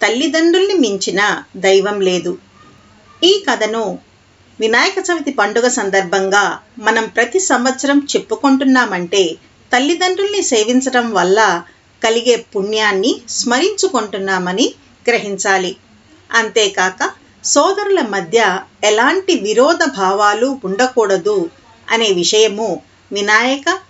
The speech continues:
కుమారస్వాముల సోదరత్వం ద్వారా గ్రహించాలి. ఏం చెప్తున్నారమ్మా ఇక్కడ? మనం ప్రతి సంవత్సరము వినాయక చవితి సందర్భంగా ఆ కథను చదువుకుంటూ ఉంటాం కదా.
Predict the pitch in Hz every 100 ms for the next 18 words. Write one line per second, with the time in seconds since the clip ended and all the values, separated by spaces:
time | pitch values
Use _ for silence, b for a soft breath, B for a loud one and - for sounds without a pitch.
0 | _ 220 226 277 403 - - 240 220 220
1 | 202 - 240 302 330 262 - 202 185 175
2 | 175 208 381 - _ 190 202 196 185 175
3 | 196 185 185 - _ _ _ _ _ _
4 | - - 277 294 294 285 247 240 226 226
5 | 226 220 220 226 226 233 - _ 220 208
6 | 214 202 202 240 - 226 226 214 214 214
7 | 320 453 - 226 214 220 233 - 220 202
8 | 226 - 202 196 185 196 202 247 302 214
9 | 202 - 202 233 294 427 b b - 240
10 | 269 269 254 247 220 214 220 214 220 254